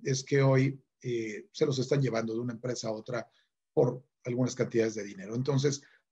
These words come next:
la ciberseguridad como servicio es una tendencia porque la gente está prefiriendo rentar los servicios a empresas que empiezan a ser mucho más estables y tienen todas esas herramientas tecnológicas. Esto nos lleva entonces a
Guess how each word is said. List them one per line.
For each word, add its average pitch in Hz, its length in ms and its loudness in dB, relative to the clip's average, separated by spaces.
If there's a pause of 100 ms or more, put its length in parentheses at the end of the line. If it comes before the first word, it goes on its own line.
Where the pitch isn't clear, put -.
(160)
la 135 100 2
ciberseguridad 139 560 4
como 151 160 -6
servicio 139 280 0
es - 40 -6
una 139 180 0
tendencia 139 460 0
porque - 240 -10
la 117 120 -2
gente 135 520 0 (220)
está 139 220 -2
prefiriendo 127 760 0 (340)
rentar 131 340 2
los 135 120 2
servicios 139 320 0
a 143 100 2
empresas 127 520 -2 (100)
que 135 100 -6
empiezan 123 360 -4
a 113 40 -8
ser 123 220 0
mucho 117 260 -6
más 113 200 -8
estables 127 440 -2 (360)
y 135 80 -14
tienen 127 260 0
todas 127 220 0
esas - 200 -10
herramientas 117 420 -6
tecnológicas. - 840 -14 (760)
Esto 220 220 4
nos 202 160 6
lleva 208 160 4
entonces 160 720 2
a 135 420 2